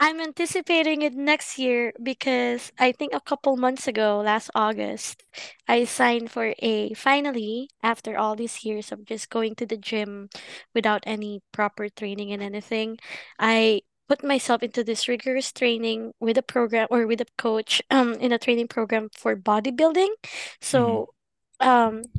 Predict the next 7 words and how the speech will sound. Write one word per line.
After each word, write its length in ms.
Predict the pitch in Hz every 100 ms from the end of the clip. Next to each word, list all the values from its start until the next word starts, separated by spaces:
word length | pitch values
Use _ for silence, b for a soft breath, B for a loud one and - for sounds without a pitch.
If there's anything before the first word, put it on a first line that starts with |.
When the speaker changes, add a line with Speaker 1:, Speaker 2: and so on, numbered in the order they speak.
| -
Speaker 1:
the 140 | - 247
plans 680 | 262 247 262 311 320 - -
to 160 | 294 _ -
compete 600 | 262 240 - 277 294 -
is 280 | 269 240 -
not 320 | 247 240 226 _ _
fully, 760 | - - 254 233 240 233 220